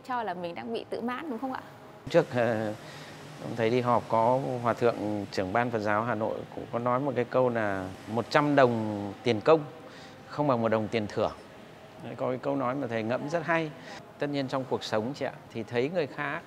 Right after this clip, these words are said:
Speaker 2: người ta làm được việc tốt thì mình cũng nên khen người ta để khích lệ. Ờ, nhờ cái khích lệ đấy thì người ta làm tốt hơn. Nhưng mà cái khen ý, như nãy thầy nói nó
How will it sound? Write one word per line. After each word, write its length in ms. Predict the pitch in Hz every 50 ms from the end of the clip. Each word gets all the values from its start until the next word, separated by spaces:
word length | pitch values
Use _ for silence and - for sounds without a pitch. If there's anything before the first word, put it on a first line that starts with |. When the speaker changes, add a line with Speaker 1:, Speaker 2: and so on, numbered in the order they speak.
| - 156 147 156 151 151 151 147 147 139 131
Speaker 2:
người 100 | 123 120
ta 160 | 113 143 139
làm 260 | 139 131 120 117 113
được 160 | 110 107 104
việc 180 | 110 107 101 -
tốt 160 | - 170 185 180 -
thì 360 | - 120 110 107 107 104 104 104 - - 107
mình 140 | 107 110 101 95
cũng 200 | - 120 127 131
nên 380 | 131 135 131 127 127 123 120 120 - - -
khen 300 | - - 143 143 135 135
người 120 | 120 110 104
ta 220 | 107 117 127 123 123
để 180 | 110 95 90 80 78 - -
khích 140 | - 196 - 170
lệ. 140 | 160 - - - - - - - - -
Ờ, 400 | - 95 98 98 98 98 95 95 92 - 107 104
nhờ 280 | 113 120 117 117 113 107
cái 120 | - 117 117
khích 180 | - - 190 - -
lệ 200 | 151 143 - 98
đấy 340 | 107 101 104 117 147 196 247 - - - - -
thì 100 | - 123
người 140 | 113 110 110
ta 120 | 107 127 131
làm 220 | 127 117 107 101
tốt 200 | - 147 165 151
hơn. 200 | 151 156 151 147 147 - - - - - - - - - -
Nhưng 140 | 135 143 139
mà 100 | 135 120
cái 160 | - 117 117
khen 340 | - - 160 160 156 151 139
ý, 80 | 139 143
như 160 | 143 143 139
nãy 160 | 131 131 131
thầy 140 | 135 135 113
nói 240 | 101 104 107 104 107
nó 100 | 123